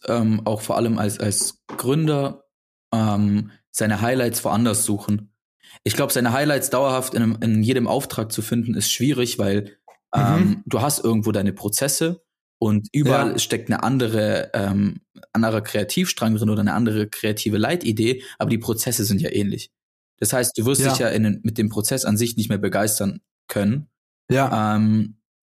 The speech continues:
Speaker 1: aber jetzt, ähm, gerade gestern Abend saßen wir zusammen. Ähm, wir, wir haben grad alle irgendwie viel zu viele Überstunden und, äh, hustlen einfach ab.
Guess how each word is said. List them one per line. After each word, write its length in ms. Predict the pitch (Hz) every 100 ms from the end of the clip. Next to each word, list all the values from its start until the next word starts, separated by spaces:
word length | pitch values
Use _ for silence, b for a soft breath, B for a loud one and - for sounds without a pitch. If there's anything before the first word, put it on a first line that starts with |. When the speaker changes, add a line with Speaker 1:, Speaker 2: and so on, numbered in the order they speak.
| _ -
Speaker 1:
aber 300 | 110 117 117
jetzt, 280 | 117 - 110
ähm, 420 | 107 104 104 113
gerade 280 | 120 127 120
gestern 360 | 127 - 107
Abend 300 | 104 110 104
saßen 280 | 104 98 107
wir 80 | 98
zusammen. 440 | 101 101 110 117 _ _ _ _ _ _ _ _ - -
Ähm, 560 | 110 104 101 101 101 85
wir, 240 | 107 104
wir 540 | 104 107 - - - 104
haben 140 | 107
grad 180 | 104 101
alle 180 | 110 110
irgendwie 380 | 104 104 107 101
viel 240 | - 113
zu 120 | -
viele 220 | 110 120
Überstunden 760 | 117 123 120 - 123 - 127 - B B B B
und, 420 | - 175 107 -
äh, 300 | 82 98 95
hustlen 300 | 107 - 104
einfach 260 | 101 98 110
ab. 320 | - -